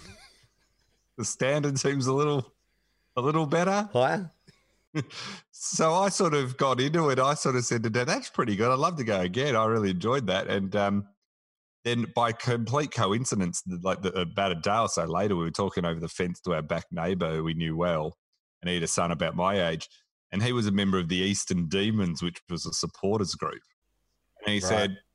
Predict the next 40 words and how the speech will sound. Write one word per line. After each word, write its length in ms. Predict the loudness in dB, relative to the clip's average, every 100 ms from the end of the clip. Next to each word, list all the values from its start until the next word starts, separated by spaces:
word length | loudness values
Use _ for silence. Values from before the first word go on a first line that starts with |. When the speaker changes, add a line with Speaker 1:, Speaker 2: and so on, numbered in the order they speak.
| _ _ -4
Speaker 1:
"Well, 120 | -2
you, 180 | 0 0
we 160 | 0
go 140 | 2 2
every 220 | 2 2
week. 240 | 2 2
You 80 | 0
can 100 | 0
come 200 | 0 0
every 220 | 2 2
w-," 120 | 0
and 100 | 2
they 100 | 2
were, 160 | 2 0 -2 -4
like, 140 | -2
hardcore, 720 | 0 2 2 -2 -2 0 0
like, 160 | 0 -4 -12 -20 _ _ _
drive 240 | 0 0 0
to 100 | -2
Geelong, 520 | -2 0 0 0 -2
drive 260 | 0 0 0
to 60 |
the 80 | -2
Whitten 280 | -4 -4 -2
Oval, 500 | 0 -2 -4 -10 -8
drive 240 | -2 0 0
to 80 |
Waverley. 460 | 0 0 -2 -4 -6
Like, 160 | -4 -2
Speaker 2:
Yeah. 280 | -2 -2 -6 -6
Speaker 1:
you 80 | -4
know, 160 | -4 -2
they 100 | -2
all 160 | 0
went 160 | 0 -2
in 60 | -4
a 60 |
group. 380 | -2 0 0 -2 -10 _ _ _ _ _ _
And 340 | -4 -2 0 2
we, 440 | 2 2 2 0